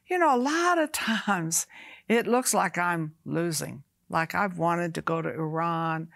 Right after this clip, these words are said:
couldn't get in, prayed over it for four years, but I always said, "I'm going to Iran and I'm gonna have a healing meeting." And they said, "We know who you are. You're an evangelist. You can't come in."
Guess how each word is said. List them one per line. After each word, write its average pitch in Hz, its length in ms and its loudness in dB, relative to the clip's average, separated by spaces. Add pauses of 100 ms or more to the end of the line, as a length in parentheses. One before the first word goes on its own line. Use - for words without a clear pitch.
(260)
couldn't 262 280 4
get 175 220 2
in, 165 440 0
prayed 262 320 2
over 160 240 2
it 151 60 -4
for 156 160 -2
four 180 280 0
years, 156 580 -2 (380)
but 180 160 2
I 175 120 2
always 240 320 2
said, 226 520 2 (460)
"I'm 262 180 2
going 190 260 0
to 185 100 -2
Iran 196 540 -2 (640)
and 185 140 2
I'm 240 160 4
gonna 190 200 2
have 185 220 2
a 185 40 0
healing 226 400 0
meeting." - 340 -4
And 175 160 -4
they 185 120 0
said, 170 280 -2 (460)
"We 302 140 4
know 254 200 4
who 190 120 4
you 160 280 0
are. 156 180 2
You're 214 200 0
an 185 80 0
evangelist. 160 540 0
You 208 100 -2
can't 175 280 -4
come 165 200 -4
in." 160 240 -6